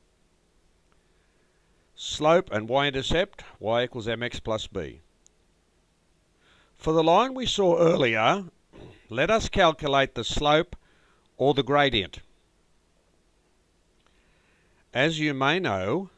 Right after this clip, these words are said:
the formula for slope or gradient, represented by M, is Y two minus Y one over X two minus X one. That is, the difference of the y values over the difference of the x values.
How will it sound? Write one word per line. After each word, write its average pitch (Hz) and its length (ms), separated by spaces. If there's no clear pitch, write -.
the 117 140
formula 170 600
for 123 220
slope 151 540
or 139 220
gradient, 113 600
represented 127 640
by 110 220
M, 135 340
is 139 540
Y 107 340
two 190 240
minus 151 400
Y 135 220
one 117 460
over 123 300
X 139 300
two 131 200
minus 120 320
X 123 260
one. 76 300
That 131 220
is, 117 400
the 202 100
difference 175 500
of 220 120
the 214 60
y 151 260
values 107 680
over 123 240
the 110 100
difference 156 480
of 139 120
the 139 140
x 139 200
values. 87 800